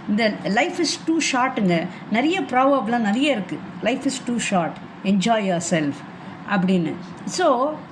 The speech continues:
கடவு-, ப-, சந்தோஷம் எங்க இருக்கு? உங்களுக்குள்ள இருக்கு அப்படின்னு நிறைய ப்ராவர்ப், நிறைய பேரு, அஹ், சொல்றதெல்லாம் நம்ம கேட்குறோம். உப்-, ம-, புராணங்கள்ல எல்லாத்துலேயும் நிறைய சொல்லியிருக்கு. கடவுள் நமக்குள்ள இருக்கார்.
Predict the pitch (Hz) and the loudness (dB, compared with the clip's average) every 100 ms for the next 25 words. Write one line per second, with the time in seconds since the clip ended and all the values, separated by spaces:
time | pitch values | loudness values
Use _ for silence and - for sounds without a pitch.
0 | - 254 262 240 202 185 190 240 269 339 | -6 0 2 2 2 0 0 0 0 0
1 | 302 262 254 262 254 254 240 170 202 233 | 2 2 2 0 0 -4 -2 0 0 0
2 | 240 220 185 156 - 139 - 202 262 349 | 0 2 0 0 -4 -4 -2 0 2 2
3 | 294 285 330 415 285 277 277 269 233 277 | 2 2 2 -2 2 2 4 2 2 2
4 | 233 262 285 277 269 294 285 - - - | 2 0 0 2 2 0 -6 -10 -12 -4
5 | 220 214 190 247 269 269 262 302 262 220 | 0 0 2 2 2 2 2 2 2 0
6 | 233 240 233 202 190 - 190 214 202 196 | -2 0 0 -2 -4 -4 -2 0 0 0
7 | 220 240 240 233 220 214 214 175 285 330 | 0 0 0 0 0 0 0 2 2 2
8 | 349 349 320 370 349 262 285 285 226 220 | 4 4 2 2 4 4 2 0 0 -2
9 | 214 185 165 - - - - 226 247 247 | -2 -4 -6 -8 -14 -12 -4 -2 0 2
10 | 196 180 185 180 175 160 160 147 | 2 2 2 2 2 0 0 0